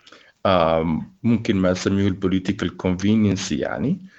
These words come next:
آم، ما حيساهم في تحقيق الاستقرار. آم، و-، ومن الصعب جدًا التوقع أنه في ظل مقاطعة الأصوات الأساسية والمجموعات الأساسية اللي بتناضل بتكافح كل يوم في الشارع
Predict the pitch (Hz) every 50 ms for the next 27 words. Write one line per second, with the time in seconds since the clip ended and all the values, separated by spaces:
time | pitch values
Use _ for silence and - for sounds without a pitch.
0 | - _ _ _ _ - 113 110 104 98 95 95 92 92 92 92 - - _ _
1 | _ _ _ - 117 113 110 110 117 131 135 - - 117 - - - 107 98 95
2 | 98 95 87 85 - - 80 78 - - - - - 92 - - - - - -
3 | - - - - - 55 - 151 190 - _ _ _ _ _ _ _ _ _ _
4 | - 90 85 78 76 78 65 52 73 78 76 76 - - 90 87 82 80 78 78
5 | 73 69 58 52 - - - - 87 87 78 73 - - - 98 90 95 - -
6 | - 120 110 101 104 92 104 113 113 107 95 101 85 82 85 - - - _ _
7 | _ _ _ _ _ _ _ _ _ - 101 101 104 98 - - - - 80 71
8 | - - - _ - 104 95 95 92 90 92 - - 92 92 90 92 92 87 82
9 | 85 - - - 80 - - 73 76 - - 78 76 82 - - 101 98 95 -
10 | 85 - - - - 73 73 - - 90 85 80 78 78 78 82 78 80 90 -
11 | - - - - - - - 67 78 - - - 80 73 - - - - 92 87
12 | 82 80 80 - - - 101 95 95 92 92 85 95 87 78 78 - - _ -
13 | - 87 85 - - - - - 101 92 90 90 90 90 78 80 - - - 80
14 | 80 80 80 71 -